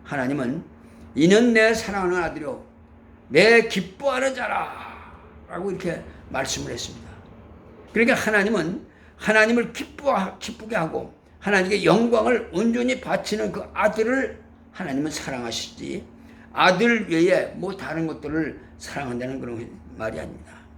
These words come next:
하나님이 사랑하시는 말은, 사랑하신, 사랑이라는 말은 하나님의 아들에 대한 하나님의 사랑을 나타내신다. 첫 번째, 하나님은 오직 예수 그리스도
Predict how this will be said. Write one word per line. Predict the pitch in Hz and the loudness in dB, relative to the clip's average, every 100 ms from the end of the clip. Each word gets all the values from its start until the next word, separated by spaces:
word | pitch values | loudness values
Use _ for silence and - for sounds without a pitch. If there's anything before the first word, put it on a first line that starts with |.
| - - - - - | -20 -20 -20 -20 -4
하나님이 | - 196 214 220 233 220 - | 2 6 6 6 2 2 -2
사랑하시는 | - - 180 156 151 156 151 131 | -10 -10 -6 -6 -6 -8 -8 -8
말은, | 120 - | -8 -10
사랑하신, | - - 147 135 - - - | -14 -8 -6 -6 -8 -14 -14
사랑이라는 | - 214 214 202 175 170 165 | -4 2 2 2 -2 -2 -4
말은 | 135 160 127 - _ _ - | -4 -4 -6 -12 _ _ -10
하나님의 | - 180 143 139 160 165 - _ _ - | -2 2 2 0 0 -2 -6 _ _ -2
아들에 | 135 160 180 208 196 | 2 4 4 2 2
대한 | 165 180 151 117 - _ _ _ | 0 0 0 -6 -18 _ _ _
하나님의 | - 147 117 131 | -10 -8 -6 -8
사랑을 | 139 - 120 147 160 - - _ | -8 -10 -8 -4 -6 -8 -20 _
나타내신다. | - 135 - 156 85 73 - - - - - - - - - _ _ - | -12 -12 -10 -8 -6 -8 -10 -16 -20 -20 -20 -20 -20 -20 -20 _ _ -8
첫 | 160 160 | -6 -4
번째, | 156 156 | -2 0
하나님은 | 160 151 151 151 175 160 - - - | 0 0 0 2 2 0 -8 -20 -8
오직 | 127 165 202 - - - - | 0 2 2 -2 -12 -20 0
예수 | 135 202 220 - 226 - | 8 8 6 0 -4 -4
그리스도 | 202 - 214 | -8 -6 -6